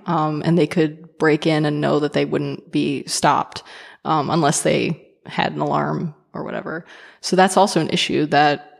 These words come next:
um, if, if your location, if your residence is relatively easy to figure out, uh, in the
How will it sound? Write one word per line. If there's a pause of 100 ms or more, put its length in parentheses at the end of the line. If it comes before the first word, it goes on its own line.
um, (100)
if,
if
your
location,
if
your
residence
is
relatively
easy
to
figure
out, (500)
uh,
in
the